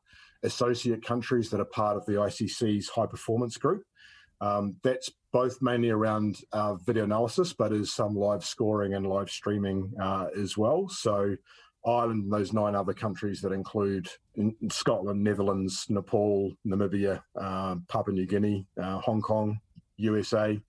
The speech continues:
This is gonna test me. Oman and U A E. I think that's nine. Um, so, yeah, the, so that sort of second tier of, of countries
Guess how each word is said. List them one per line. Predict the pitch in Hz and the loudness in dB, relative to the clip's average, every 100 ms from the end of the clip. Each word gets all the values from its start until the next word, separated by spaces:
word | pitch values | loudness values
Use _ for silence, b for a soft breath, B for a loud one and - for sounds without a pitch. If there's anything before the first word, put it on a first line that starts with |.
| b b b | b b b
This | 117 | -4
is | 98 | 0
gonna | 98 101 | 0 0
test | - 110 - | 0 0 2
me. | 117 | 0
Oman | 113 110 113 117 117 113 120 113 | 2 4 4 4 0 0 -2 -2
and | 104 104 | 0 2
U | 113 | 4
A | 104 | 4
E. | 107 120 135 - | 4 4 2 -4
I | 95 | -2
think | 95 113 | 0 0
that's | 113 - | 0 0
nine. | 113 120 131 - B B 220 B | 2 2 0 -4 B B -8 B
Um, | 104 107 107 | 0 2 0
so, | 104 123 | 2 2
yeah, | 120 107 | 4 2
the, | 98 | 0
so | - | 0
that | 131 120 | 2 2
sort | - 113 | 0 0
of | |
second | 107 123 117 107 | 2 2 2 0
tier | 113 107 101 | 2 2 2
of, | 98 - - | 0 -4 -6
of | 107 95 | -4 -2
countries | - 104 - 101 92 - | -2 -2 0 -2 -2 -4